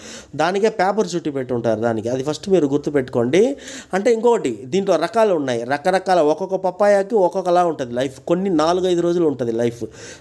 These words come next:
దానికి తగ్గట్టు ఆ రకం మీరు చూసుకొని ఎంచుకోవచ్చు, ఇబ్బంది ఏం లేదు. కనుక ఎత్తగానే పదిహేను టన్నులు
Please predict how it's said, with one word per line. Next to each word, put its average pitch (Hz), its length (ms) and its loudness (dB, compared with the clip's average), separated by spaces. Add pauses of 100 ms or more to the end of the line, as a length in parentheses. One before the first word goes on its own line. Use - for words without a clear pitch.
(100)
దానికి 156 300 -2
తగ్గట్టు 196 500 0
ఆ 170 320 2
రకం 180 380 -4
మీరు 170 280 0
చూసుకొని 214 640 2
ఎంచుకోవచ్చు, 147 640 2
ఇబ్బంది 147 440 0
ఏం 147 160 0
లేదు. 113 240 0
కనుక 190 720 2 (680)
ఎత్తగానే 233 580 0
పదిహేను 202 360 0
టన్నులు 202 260 2